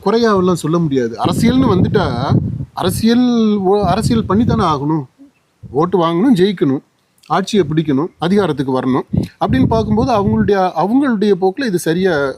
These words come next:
இருக்கு. இது மக்களுக்கு நல்லதா, மக்களுக்கு நல்லது இல்லையா? இது வந்து, அஹ், பே-, த-, இவரை பொறுத்த மட்டும் இல்ல, இப்போ ஒடுக்கப்பட்டு இருக்கக்கூடிய மக்கள், பிற்பட்-, பின்தங்கி இருக்கக்கூடிய மக்கள், பிற்படுத்தப்பட்ட மக்கள்,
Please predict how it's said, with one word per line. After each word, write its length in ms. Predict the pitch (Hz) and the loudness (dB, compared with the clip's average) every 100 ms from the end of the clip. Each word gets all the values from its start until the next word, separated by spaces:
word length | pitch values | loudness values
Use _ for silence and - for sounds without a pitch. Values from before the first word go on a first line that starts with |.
| 160 | -2
இருக்கு. 440 | 170 185 143 123 _ - 240 233 - - | 0 0 -2 -6 _ -16 -14 -14 -18 -4
இது 160 | 165 | -2
மக்களுக்கு 680 | 190 147 156 - 294 254 214 | 0 -2 -4 -2 -2 0 0
நல்லதா, 640 | 208 185 175 156 156 160 170 _ | 0 2 0 0 0 -2 -6 _
மக்களுக்கு 480 | 208 151 147 175 156 | -8 -6 0 0 0
நல்லது 360 | 143 156 160 147 | 0 0 0 0
இல்லையா? 500 | 147 143 143 143 147 _ - - | 0 0 0 0 -4 _ -20 -4
இது 180 | 165 160 | 0 0
வந்து, 500 | 165 175 151 143 139 _ - | 2 2 2 0 -4 _ -6
அஹ், 420 | 127 127 123 117 120 | -2 0 -2 -4 -2
பே-, 160 | 139 | -2
த-, 300 | 120 147 131 131 | 0 -2 -2 0
இவரை 260 | 156 165 | 0 0
பொறுத்த 260 | 139 143 147 | 0 -2 -2
மட்டும் 220 | 143 131 | -4 -2
இல்ல, 140 | 156 127 | -2 -2
இப்போ 420 | 131 131 127 120 | -2 -2 0 -4
ஒடுக்கப்பட்டு 600 | 113 147 185 240 220 196 | -4 -4 -2 -2 -2 0
இருக்கக்கூடிய 420 | 190 180 165 156 147 | 0 0 0 -2 0
மக்கள், 460 | 143 - 147 147 - _ - | -2 -2 -2 -2 -6 _ -4
பிற்பட்-, 380 | 156 - 220 170 | -4 0 -2 -2
பின்தங்கி 500 | 170 180 208 220 202 190 | 0 2 4 4 2 2
இருக்கக்கூடிய 460 | 165 165 151 143 | 0 -2 -2 0
மக்கள், 460 | 139 135 - 143 139 - | 0 -2 0 0 -2 -2
பிற்படுத்தப்பட்ட 720 | 165 180 220 190 165 147 147 | -4 0 -2 0 -4 -4 -2
மக்கள், 500 | 139 123 147 139 | -2 -2 -2 -2